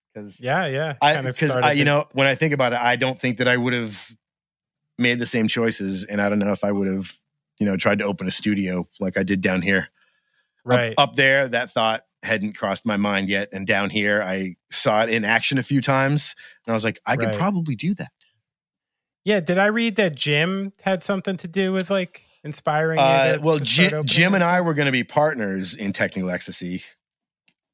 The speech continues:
Speaker 2: Oh,
Speaker 1: And
Speaker 2: okay.
Speaker 1: then at the last minute, like, uh, he flaked out and, and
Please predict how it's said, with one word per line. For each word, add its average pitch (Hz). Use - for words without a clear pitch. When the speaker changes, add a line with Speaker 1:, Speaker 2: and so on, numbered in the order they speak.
Speaker 2:
Oh, 127
Speaker 1:
And 113
Speaker 2:
okay. -
Speaker 1:
then 110
at 110
the 107
last 113
minute, 107
like, 98
uh, 92
he 101
flaked 113
out 92
and, 90
and 90